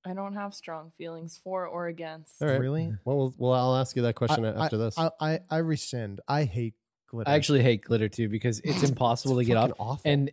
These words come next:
Speaker 4: and, uh,
Speaker 2: Who
Speaker 4: I
Speaker 2: the fuck
Speaker 4: once,
Speaker 2: likes glitter?
Speaker 4: I once, um, went to, we went to a,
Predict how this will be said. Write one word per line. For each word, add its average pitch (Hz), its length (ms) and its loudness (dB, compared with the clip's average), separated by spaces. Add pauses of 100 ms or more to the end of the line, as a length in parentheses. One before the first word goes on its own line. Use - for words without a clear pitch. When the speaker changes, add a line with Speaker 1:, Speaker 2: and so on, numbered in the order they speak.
Speaker 4:
and, 135 260 2
uh, 123 280 6
Speaker 2:
Who - 60 -4
Speaker 4:
I 127 100 6
Speaker 2:
the 143 80 4
fuck 131 80 4
Speaker 4:
once, 165 340 4
Speaker 2:
likes 120 240 -4
glitter? 117 240 -4
Speaker 4:
I 123 100 6
once, 143 520 4
um, 113 520 4
went 120 280 0
to, 120 220 4
we 120 100 2
went 123 180 2
to 123 160 4
a, 101 320 2